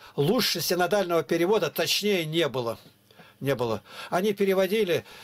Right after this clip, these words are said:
с ар-, даже сравнивали с арабским, с армянским, с латинским, и смотрели, как это слово переводили, говоря, "Проповеди святые отцы".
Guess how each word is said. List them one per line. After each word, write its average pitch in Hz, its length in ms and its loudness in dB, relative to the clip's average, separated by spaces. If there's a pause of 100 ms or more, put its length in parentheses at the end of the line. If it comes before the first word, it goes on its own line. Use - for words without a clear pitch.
(340)
с - 400 -2
ар-, 180 200 0
даже 165 360 0
сравнивали 180 520 2
с - 140 0
арабским, 165 720 0 (600)
с - 180 -4
армянским, 190 640 0
с - 140 -2
латинским, 175 680 0 (200)
и 196 80 2
смотрели, 202 560 0
как - 280 0
это 175 240 0
слово 180 600 2 (480)
переводили, 202 680 2
говоря, 180 380 2
"Проповеди 196 480 0
святые 170 420 2
отцы". 135 380 -4